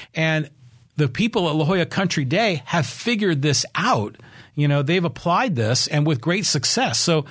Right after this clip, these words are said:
now only seventy-nine of the school's one thousand one hundred and thirty students have chosen to stay home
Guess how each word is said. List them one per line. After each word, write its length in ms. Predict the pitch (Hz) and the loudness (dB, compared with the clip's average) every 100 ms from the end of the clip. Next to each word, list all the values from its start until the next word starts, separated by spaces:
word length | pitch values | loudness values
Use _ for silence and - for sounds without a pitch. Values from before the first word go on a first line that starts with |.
| - - - - - - - | -14 -18 -20 -20 -20 -20 -4
now 540 | 143 165 254 202 165 - - | 0 2 2 0 -2 -6 -2
only 320 | 196 214 180 | 0 2 2
seventy-nine 1120 | - - 196 202 240 233 202 190 131 98 113 - - - - - | 0 0 0 0 2 2 2 0 0 -2 -4 -8 -20 -20 -10 -2
of 160 | 156 | 0
the 80 | 139 | 0
school's 540 | - - 190 190 180 | 0 0 0 2 0
one 340 | 123 - 151 180 | -4 -2 0 0
thousand 480 | 185 180 160 151 147 | 0 0 0 0 2
one 140 | 165 | 2
hundred 260 | 165 170 127 | 2 2 0
and 100 | 117 | 0
thirty 240 | 160 151 | 0 2
students 580 | - - 240 139 127 - - - | 0 0 0 0 0 -4 -8 -4
have 180 | 143 | -4
chosen 460 | - - 190 190 175 | -2 -2 0 0 0
to 120 | - | 0
stay 400 | 127 - 170 151 | 0 0 0 0
home 580 | 139 - 247 156 131 | 0 0 0 2 0